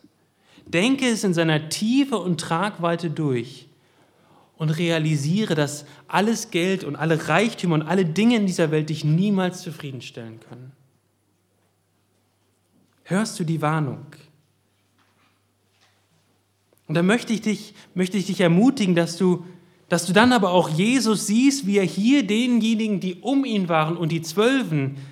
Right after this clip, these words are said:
wie er, wie er sie, wie er sie lehrt. Und wie er nicht sagt,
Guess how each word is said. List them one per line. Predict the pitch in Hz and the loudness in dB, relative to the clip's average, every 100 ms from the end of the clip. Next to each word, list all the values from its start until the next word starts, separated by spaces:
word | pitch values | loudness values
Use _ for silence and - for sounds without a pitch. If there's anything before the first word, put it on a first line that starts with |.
| - - _ _ | -20 -20 _ _
wie | 175 220 | 0 2
er, | 240 - - - | 2 0 -14 -10
wie | 180 226 | -2 2
er | 220 | 2
sie, | 185 208 202 202 - _ _ _ _ _ _ _ _ _ | 0 -2 -2 -6 -14 _ _ _ _ _ _ _ _ _
wie | - 226 | 0 2
er | 220 | 2
sie | 220 | 0
lehrt. | 233 285 214 135 - - _ _ _ _ _ | 0 -2 -4 -10 -20 -20 _ _ _ _ _
Und | 196 | -2
wie | 214 | 2
er | 214 | 2
nicht | 226 220 | 2 2
sagt, | 202 185 - | 2 0 -2